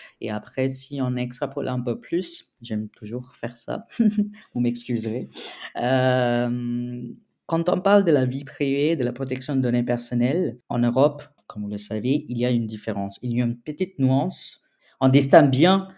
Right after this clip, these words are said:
la protection des données personnelles et de la vie privée. Donc, quand on parle de la vie privée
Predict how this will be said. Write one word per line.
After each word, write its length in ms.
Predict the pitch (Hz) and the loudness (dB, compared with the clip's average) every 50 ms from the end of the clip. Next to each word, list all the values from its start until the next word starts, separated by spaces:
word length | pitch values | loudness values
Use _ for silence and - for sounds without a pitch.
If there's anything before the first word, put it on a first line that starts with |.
| _ _ _ | _ _ _
la 80 | 135 139 | -4 -2
protection 400 | 135 139 143 147 139 139 - 143 | 0 0 0 0 0 0 -2 0
des 100 | 135 131 | 0 2
données 220 | 139 131 127 117 | 2 2 2 2
personnelles 440 | 120 120 120 - - 139 147 156 156 | 0 0 -2 0 -2 -2 0 0 0
et 80 | 135 | 0
de 100 | 123 113 | 0 2
la 80 | 117 120 | 0 0
vie 160 | 117 127 135 | 0 -2 -6
privée. 540 | 131 131 - - 113 104 113 - 202 - - _ _ - - - - - - _ _ | -6 -8 -6 -6 -4 -4 -4 -4 -6 -8 -12 _ _ -20 -20 -20 -20 -20 -20 _ _
Donc, 220 | 143 135 131 131 - - _ | 4 4 4 2 -6 -12 _
quand 260 | - - 151 151 151 | -4 -4 -4 0 0
on 120 | 160 156 | -2 0
parle 220 | 147 165 170 170 165 | 4 6 6 6 6
de 60 | 143 | 6
la 140 | 135 120 117 | 4 2 2
vie 240 | 113 117 147 170 170 | 0 -4 -8 -12 -12
privée 760 | _ - - 151 147 143 139 135 151 151 156 156 156 156 | _ -10 -4 -4 -4 -4 -2 0 2 2 2 0 -2 -8